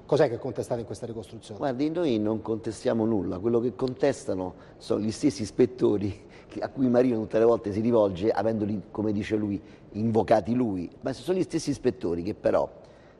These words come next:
Speaker 2: vorrei che il sindaco finalmente, altrimenti la prossima volta ci, come dire, ci porteremo la documentazione, così sarà più facile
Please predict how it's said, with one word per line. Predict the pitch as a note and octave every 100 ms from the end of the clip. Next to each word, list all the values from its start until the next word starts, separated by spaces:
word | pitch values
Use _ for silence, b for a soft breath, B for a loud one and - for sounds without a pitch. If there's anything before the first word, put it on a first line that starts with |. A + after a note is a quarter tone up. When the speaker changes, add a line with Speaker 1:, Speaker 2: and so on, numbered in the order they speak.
| -
Speaker 2:
vorrei | G#2 G#2
che |
il | G2+
sindaco | - B2 A2 G2
finalmente, | G2 G2+ A2 A2+ G2
altrimenti | D#2+ G#2 A#2 F2+
la | F2
prossima | F2+ - G#2+
volta | A2 A2 D#2+ D2 B B -
ci, | - G#2 F#2+ F2+ E2+ E2 C2+ A#1+ -
come | F#2+
dire, | F#2+ F#2+
ci | E2 G#2
porteremo | - C#3+ C#3 D3+ E3
la | C#3+
documentazione, | B2 A#2+ A#2+ A2+ G#2+ - F2+ F#2
così | G#2 A#2
sarà | F#2+ F#2+
più | - G#2
facile | - A#2+ B2 G2 F#2